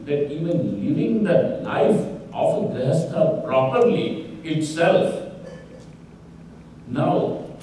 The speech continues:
becomes a life of tapa, a life of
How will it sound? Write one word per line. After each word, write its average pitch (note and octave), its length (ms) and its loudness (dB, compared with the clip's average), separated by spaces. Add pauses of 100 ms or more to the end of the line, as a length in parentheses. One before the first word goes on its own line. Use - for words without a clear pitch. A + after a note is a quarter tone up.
(360)
becomes - 520 -2 (360)
a - 380 -4 (260)
life A#2 300 -4
of A2 340 -4
tapa, - 500 -6 (1300)
a B2+ 120 -2
life B2+ 300 2
of - 380 -4